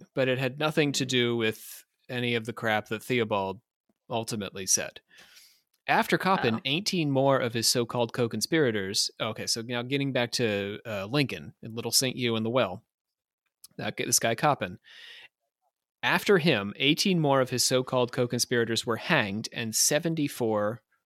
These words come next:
Speaker 1: were saved by Richard of Cornwall, acting on the advice of a band of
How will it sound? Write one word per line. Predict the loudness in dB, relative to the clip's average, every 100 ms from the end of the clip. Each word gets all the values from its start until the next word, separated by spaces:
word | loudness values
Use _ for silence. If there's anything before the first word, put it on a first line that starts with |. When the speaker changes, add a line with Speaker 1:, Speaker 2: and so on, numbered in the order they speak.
| -6
Speaker 1:
were | 0
saved | 2 4 2 0 -8 -2
by | -2
Richard | 0 -2 -2 -6
of | -2
Cornwall, | 2 4 4 4 2 2
acting | 0 0 -2
on | 0
the | -2
advice | -2 2 2 2
of | 0
a |
band | 2 2 2
of | -2